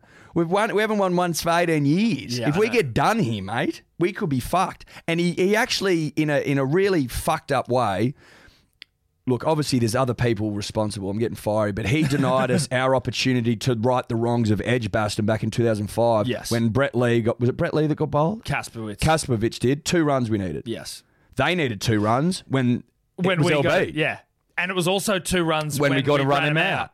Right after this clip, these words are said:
Speaker 1: So we had two bites at the cherry.
Speaker 2: Yeah.
Speaker 1: One was our fault, one was his.
Speaker 2: But,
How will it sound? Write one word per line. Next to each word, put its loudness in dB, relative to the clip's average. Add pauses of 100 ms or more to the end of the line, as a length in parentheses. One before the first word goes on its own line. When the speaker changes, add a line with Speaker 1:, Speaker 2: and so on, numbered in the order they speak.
Speaker 1:
So 6
we 2
had 2
two 2
bites 0
at -10
the -6
cherry. 2
Speaker 2:
Yeah. 0
Speaker 1:
One 0
was 2
our 2
fault, 0
one 0
was 0
his. -6
Speaker 2:
But, -4